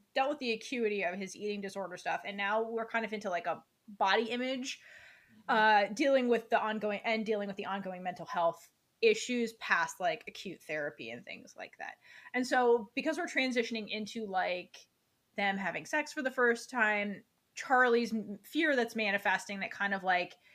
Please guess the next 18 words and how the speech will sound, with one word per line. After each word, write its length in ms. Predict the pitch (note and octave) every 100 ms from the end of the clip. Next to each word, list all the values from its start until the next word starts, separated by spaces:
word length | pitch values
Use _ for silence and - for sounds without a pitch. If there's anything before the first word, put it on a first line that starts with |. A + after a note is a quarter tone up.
| _ _ _ _ _ _ _
is 140 | D4+ B3+
making 260 | A3+ B3
him 60 | A3+
hesitate 680 | A3 A3 B3 D#4+ E4 - -
comes 280 | - B3 B3+
with 140 | A#3
his 180 | C4+ G3+
body 360 | A3 G#3 G#3+
image 320 | G#3+ A3 G3 F#3
issues, 320 | F3 F3+ F3+
specifically 560 | - C#4 D4+ D4 D4 B3+
being, 380 | A3+ A3+ G#3+ G3+
like, 500 | F#3+ F3+ E3+ F3 _ _ -
n-, 180 | F3 -
I 80 | G#3
guess, 180 | F#3+ -
like, 160 | D#3 - _ -
sh-, 160 | -